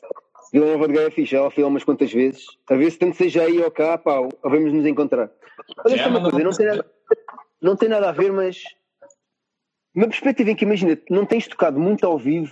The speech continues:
Speaker 1: porque tens o teu trabalho normal, certo? Ahm,
Speaker 2: Yeah.
Speaker 1: pá, ma-, mas à parte de tudo continuas a ser artista. Ahm, como é que tu, estes tempos, tipo, viveste, imagina, isto da pandemia, pá, deves ter visto agora, por exemplo, sei lá, houve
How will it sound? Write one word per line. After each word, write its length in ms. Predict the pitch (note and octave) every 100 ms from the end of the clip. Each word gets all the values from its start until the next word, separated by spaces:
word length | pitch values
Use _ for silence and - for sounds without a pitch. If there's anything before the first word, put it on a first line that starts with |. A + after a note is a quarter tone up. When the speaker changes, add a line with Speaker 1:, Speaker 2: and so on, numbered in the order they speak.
| - -
Speaker 1:
porque 220 | - -
tens 140 | F3
o 60 | F3+
teu 100 | G3+
trabalho 300 | G3 F#3+ F#3+
normal, 280 | F#3+ E3 B2+
certo? 260 | C3 D3+ _ _ -
Ahm, 380 | D#3+ E3 E3 D#3+
Speaker 2:
Yeah. 200 | D3+ - - - - _ _ _ _ _ -
Speaker 1:
pá, 100 | E3+
ma-, 140 | F3
mas 240 | D#3+ D3+ _ _
à 100 | D3+
parte 240 | D3+ F3 F3
de 60 |
tudo 200 | G3 F3
continuas 360 | - F#3 F#3+ F#3
a 40 |
ser 220 | E3+ F#3+ G3+
artista. 440 | - A#2 - A2 - - _ _ - -
Ahm, 760 | D#3 D#3 D3+ D3+ D3+ D3+ D3 C#3+ _ _ -
como 180 | F#3 A#3+
é 60 |
que 60 | A#3
tu, 340 | - G#3 D#3
estes 340 | F#3+ - - -
tempos, 360 | F#3 G#3 -
tipo, 200 | - E3
viveste, 600 | B2+ E3 D#3 C3+ F3 - -
imagina, 340 | D#3+ E3+ D#3+ D3+
isto 180 | E3 F3+
da 80 |
pandemia, 680 | - F3 C#3+ D3+ E3 F3+ F3+ _ _ _ _ -
pá, 220 | E3+ A2+ _ _ _ - - - _ -
deves 200 | D#3 -
ter 120 | E3+
visto 180 | E3+ F3
agora, 240 | F3 F3
por 100 | E3
exemplo, 260 | E3+ F3 _
sei 140 | -
lá, 160 | F3 D3+
houve 360 | C3+ B2+ C#3